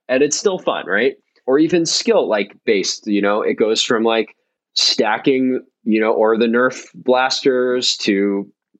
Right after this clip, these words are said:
archery <laughs> or something, right? It's like the, your motor skills get better, your, your budget gets higher, you can put more time and money into the,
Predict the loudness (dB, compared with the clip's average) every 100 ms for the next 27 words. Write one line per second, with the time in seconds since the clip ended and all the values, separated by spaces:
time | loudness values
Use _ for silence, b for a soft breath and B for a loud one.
0 | _ -2 0 2 0 0 2 0 0 0
1 | 0 2 0 -2 0 -2 0 -2 -2 -4
2 | -2 -2 0 0 0 0 2 2 -2 -2
3 | 0 2 2 2 2 0 0 0 0 0
4 | -2 0 0 2 0 -2 -4 _ -8 0
5 | 2 2 0 -4 _ -4 -2 -2 -2 -2
6 | 0 0 -2 -6 _ _ _ -4 -2 -4
7 | -6 -4 -2 0 0 -2 -4 _ -6 -2
8 | -2 -2 -2 0 2 0 0 -2 -2 0
9 | 0 0 0 0 0 -2 -2 -2 -2 0